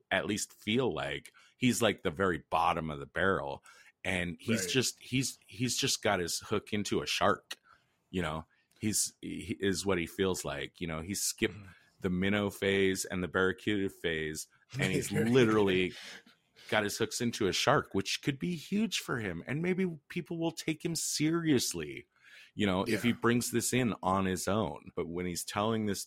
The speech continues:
Speaker 1: to George Smiley, it's, it's a super micro expression, but you can see that Smiley recognizes that was the mistake.
Speaker 2: Yeah. And, and I think that's when he realizes he can trust Ricky's story too.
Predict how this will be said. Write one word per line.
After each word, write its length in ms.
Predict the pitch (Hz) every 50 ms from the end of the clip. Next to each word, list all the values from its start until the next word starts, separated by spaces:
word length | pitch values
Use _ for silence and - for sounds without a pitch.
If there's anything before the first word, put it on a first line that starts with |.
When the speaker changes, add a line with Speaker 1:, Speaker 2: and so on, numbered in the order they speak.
| - -
Speaker 1:
to 180 | 95 92 90 82
George 320 | - - 92 87 85 - -
Smiley, 560 | - - 87 95 113 117 - 76 71 73 - _ - - _ _ _ _ -
it's, 300 | 123 120 - - - - _ -
it's 200 | 117 117 - 104
a 60 | 95
super 500 | - - - - - 117 117 - 110 110
micro 420 | 104 95 85 82 - - 113 113 120
expression, 600 | 123 - - - - 135 135 135 - 156 156 147 - - - _ _ _ _
but 120 | 110 107
you 120 | 110 101 95
can 180 | - 110 107
see 480 | 98 - - - - - 107 95 95 92
that 260 | 71 - 85 76 -
Smiley 420 | - - - 87 85 85 82 80 71
recognizes 960 | - 73 73 73 73 - _ - 76 78 71 67 69 69 73 71 67 - - - -
that 240 | - 82 71 67 - 60
was 160 | 65 - -
the 80 | - 65
mistake. 600 | 58 50 - - - - - - - - - - _ _ _ _ _ _ _ _ _ _ _ _ _ _ _ - - - - - _
Speaker 2:
Yeah. 240 | - 117 113 101 95 - - _ _ _ - - - _ _ _ _ _ -
And, 320 | 131 131 123 120 120 117 -
and 160 | - 143 131 135
I 80 | 143
think 320 | 139 - 185 175 156 135 -
that's 280 | 165 160 147 - -
when 160 | 160 151 139
he 440 | 135 131 127 123 123 120 127 147 - _ _ _
realizes 600 | 147 135 135 139 135 131 123 123 123 123 117 117
he 120 | 120 127
can 160 | 120 - 110 104
trust 380 | - 135 127 117 110 - -
Ricky's 340 | 110 107 101 - 101 95 -
story 480 | - - 104 101 98 92 85 80 80 80
too. 340 | - - 95 87 78 73